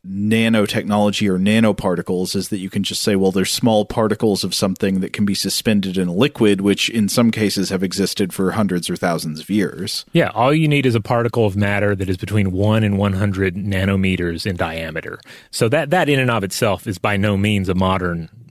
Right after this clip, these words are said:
Speaker 2: reality, exclusively a modern reality, and the same can certainly be said of gold nanoparticles.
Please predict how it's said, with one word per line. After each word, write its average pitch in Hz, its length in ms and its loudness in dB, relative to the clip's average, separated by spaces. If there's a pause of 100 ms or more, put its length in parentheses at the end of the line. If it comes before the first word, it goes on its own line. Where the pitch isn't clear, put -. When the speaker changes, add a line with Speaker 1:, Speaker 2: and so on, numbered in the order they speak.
Speaker 2:
reality, 82 560 -2
exclusively 101 640 0
a 92 80 0
modern 85 300 -4
reality, 82 520 -4 (300)
and 113 160 0
the 123 60 0
same 120 240 0
can 107 160 -2
certainly 110 320 0
be 101 120 0
said 101 220 -2
of 104 140 -2
gold 98 280 2
nanoparticles. 87 880 -8